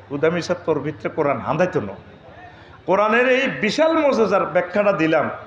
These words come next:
তুই সুবহানাল্লাহটা আল্লাহরে প্রেজেন্ট করতে পারলি না, তো লাভ হইল কি? সুবহানাল্লাহ জোরে কও। কিস্তিতে, কিস্তিতে। দে জরিমানা দে।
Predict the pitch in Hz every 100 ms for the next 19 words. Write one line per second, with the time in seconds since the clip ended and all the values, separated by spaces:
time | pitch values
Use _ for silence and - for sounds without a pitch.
0 | - - - - 214 - 208 233 302 294
1 | 254 254 233 208 - - 185 185 185 196
2 | 196 185 175 240 226 220 - 165 151 127
3 | 113 107 - 175 190 233 110 - 120 -
4 | - - - - 190 214 226 220 202 185
5 | 185 - - 190 208 - - - 339 -
6 | - - - - 339 - - - - -
7 | - 254 - 220 156 196 208 202 202 151
8 | 135 - - - 180 240 254 262 262 262
9 | 254 254 247 226 - - 185 170 220 220
10 | 214 202 180